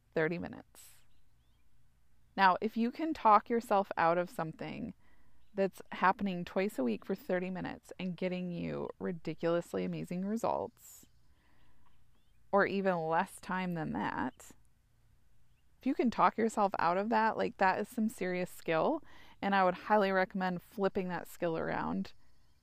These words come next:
to talking yourself out of the indecision. Like, use your convincing skills,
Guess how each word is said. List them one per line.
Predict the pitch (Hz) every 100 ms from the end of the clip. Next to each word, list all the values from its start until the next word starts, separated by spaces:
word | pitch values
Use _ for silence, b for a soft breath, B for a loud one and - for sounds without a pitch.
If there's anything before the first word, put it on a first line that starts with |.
| - - -
to | 220
talking | 208 202 208 262
yourself | 262 254 202 190 -
out | 170 170 175
of | 170 165 170 - - - - - _ _ - - - - - - - - - - - - - - - -
the | 156
indecision. | 151 - - 147 - - - - - - - - - - - - - - - - - - - - - - -
Like, | 180 180
use | 185 185 196 214 226
your | 214
convincing | 202 202 180 175 190 175
skills, | 190 - 170 95 -